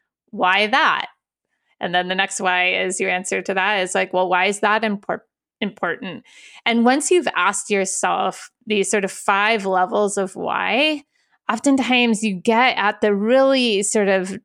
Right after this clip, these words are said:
true source of what drives you. What do you care about? And it's so helpful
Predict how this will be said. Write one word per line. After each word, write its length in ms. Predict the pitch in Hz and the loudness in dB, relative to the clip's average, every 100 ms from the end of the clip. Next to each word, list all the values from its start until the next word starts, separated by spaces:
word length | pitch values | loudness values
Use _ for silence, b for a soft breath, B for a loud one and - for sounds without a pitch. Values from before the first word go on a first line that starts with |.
| - - | -18 -10
true 300 | - 247 247 | 0 2 2
source 840 | - - 180 190 339 - - - _ _ _ | 0 -2 -2 0 0 -2 -4 -6 _ _ _
of 220 | 226 196 | -2 0
what 260 | 208 254 - | 0 0 -2
drives 460 | - 165 185 - | -4 -2 -2 -4
you. 360 | - - - 190 - _ | -8 -8 -6 -8 -12 _
What 280 | 220 240 | 0 0
do 100 | 247 | 0
you 420 | 240 208 190 196 196 | 0 2 2 0 -2
care 320 | - - 196 | -8 -4 -2
about? 440 | 190 - - - - b b b b b | -2 -4 -4 -6 -10 b b b b b
And 300 | 220 233 233 | -2 2 4
it's 180 | 233 233 | 2 2
so 380 | - - 262 294 | -2 4 4 4
helpful 960 | 247 - 233 208 - 190 185 180 185 | 2 0 0 -2 0 2 4 4 2